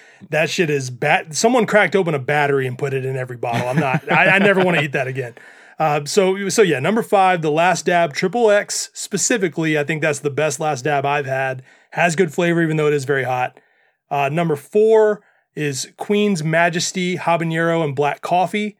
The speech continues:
This is a great hot sauce. Uh, bl-, the black coffee really works. It, I don't know if you would taste the coffee if you didn't know it was in there, but it, it does something with those habaneros. Gives it a really, really good flavor, and it's not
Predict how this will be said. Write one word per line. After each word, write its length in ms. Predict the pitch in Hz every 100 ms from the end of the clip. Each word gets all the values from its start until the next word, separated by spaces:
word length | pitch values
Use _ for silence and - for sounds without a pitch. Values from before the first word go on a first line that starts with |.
| _ _ -
This 120 | 170
is 80 | 151
a 80 | 135
great 560 | 117 135 147 170 165
hot 240 | - 160 143
sauce. 520 | 151 123 - - - _ _ _
Uh, 160 | 131 135
bl-, 180 | 127 170
the 140 | 151
black 220 | 160 175
coffee 280 | 180 180 170
really 280 | 143 165 175
works. 640 | 151 160 190 - - - _ _ _ _ _
It, 220 | 165 175
I 120 | 185 175
don't 220 | 240 311
know 120 | 285
if 100 | 277
you 100 | 247
would 160 | 190 131
taste 300 | 196 202 -
the 80 |
coffee 440 | 151 180 180 185 180
if 80 | 151
you 120 | 143
didn't 260 | 151 170
know 160 | 160 165
it 60 | 147
was 120 | 139
in 100 | 160
there, 160 | 175
but 120 | 165 151
it, 120 | 147
it 140 | 170 139
does 200 | 220 220
something 300 | 220 220 196
with 100 | 170
those 120 | 156
habaneros. 560 | 160 156 143 147 131 127 _ _ _ -
Gives 120 | 160
it 60 | 147
a 40 |
really, 440 | 135 143 160 165 151
really 180 | 151
good 160 | 135 135
flavor, 260 | 143 156 151
and 80 | 147
it's 120 | 143
not 400 | 170 226 226